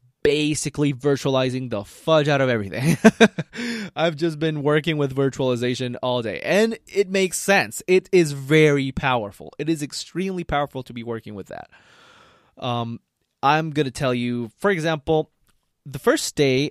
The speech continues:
I found out that Docker, on top of all of that that I just explained, it can also use things from your host computer. Meaning, if you want a container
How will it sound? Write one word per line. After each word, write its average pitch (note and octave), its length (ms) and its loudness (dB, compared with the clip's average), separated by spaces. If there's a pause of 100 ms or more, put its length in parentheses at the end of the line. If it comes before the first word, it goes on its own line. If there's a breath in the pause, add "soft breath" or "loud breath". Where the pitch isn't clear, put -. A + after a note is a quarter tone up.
(120)
I C3+ 520 -2 (320)
found E3 320 0
out C3+ 260 2
that B2+ 180 -4
Docker, D3+ 600 0 (420)
on C3+ 100 -4
top A3+ 200 4
of E3 100 2
all D#3+ 220 6
of C#3 80 -2
that C#3 240 2
that C3+ 100 -2
I B2 120 0
just A#2+ 300 -4
explained, B2 600 -6 (920 soft breath)
it B3+ 140 0
can A#3+ 220 2 (100)
also G3+ 540 4
use E3 400 -4
things E3+ 440 -2
from D#3 320 0
your C#3+ 340 2
host - 500 -2
computer. C#3+ 480 -6 (420)
Meaning, D3+ 480 4 (720 soft breath)
if C#4+ 240 2
you B3 140 8
want A3 280 8
a G#3+ 120 4
container D#3 560 0